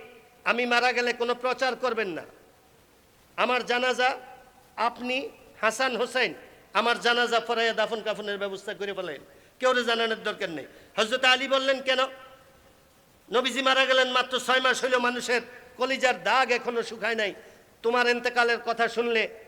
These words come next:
জানাজায় কেউ না আসতে পারলে তারা তো আরো কষ্ট পাইব। উনি বললেন, "কষ্টের জন্য আমি চিন্তা করি না, আমি অন্য একটা চিন্তা করি। আমি চিন্তা করি আমার আব্বা আমাকে বলছিলেন, 'ফাতেমা,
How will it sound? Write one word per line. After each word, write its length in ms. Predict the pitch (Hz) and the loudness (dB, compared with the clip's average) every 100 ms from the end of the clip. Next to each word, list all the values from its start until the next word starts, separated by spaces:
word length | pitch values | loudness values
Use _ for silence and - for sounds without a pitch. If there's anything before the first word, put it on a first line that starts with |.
| - - | -20 -2
জানাজায় 480 | 208 233 233 226 214 | 0 2 2 2 0
কেউ 220 | 226 233 | 2 2
না 140 | 233 | 2
আসতে 260 | 220 - 226 | 0 -2 -4
পারলে 260 | 226 226 | -2 -2
তারা 260 | 220 220 214 | -4 -2 -2
তো 120 | 220 | -2
আরো 180 | 208 220 | -4 -4
কষ্ট 260 | 220 208 - | -6 -8 -8
পাইব। 260 | 185 175 127 - - - - | -6 -6 -8 -18 -20 -20 -8
উনি 160 | 185 220 | -4 -2
বললেন, 360 | 226 220 214 - | -2 -2 -4 -6
"কষ্টের 400 | 214 208 226 202 | -8 -6 -8 -6
জন্য 240 | 208 208 | -6 -4
আমি 160 | 202 190 | -4 -4
চিন্তা 300 | 185 185 190 | -6 -8 -6
করি 240 | 185 190 | -6 -8
না, 100 | 190 - - _ - - - _ _ _ _ _ | -8 -12 -16 _ -20 -20 -20 _ _ _ _ _
আমি 200 | 170 214 | -4 0
অন্য 260 | 226 254 262 | 0 2 2
একটা 240 | 262 247 | 2 0
চিন্তা 340 | 233 247 226 226 | -2 -4 -2 -2
করি। 240 | 190 160 - - - _ _ _ _ _ _ _ _ _ _ _ _ _ _ _ _ _ _ _ _ | -4 -8 -12 -20 -20 _ _ _ _ _ _ _ _ _ _ _ _ _ _ _ _ _ _ _ _
আমি 200 | - 226 | 0 0
চিন্তা 320 | 262 269 269 285 | 0 -2 2 2
করি 300 | 285 294 349 - - - - | 2 0 -2 -10 -20 -20 -2
আমার 220 | 220 262 | 2 4
আব্বা 260 | 262 247 262 | 4 4 4
আমাকে 260 | 254 254 | 4 2
বলছিলেন, 540 | 254 247 247 254 254 240 | 2 0 0 2 2 2
'ফাতেমা, 460 | 247 240 254 240 | 0 2 2 2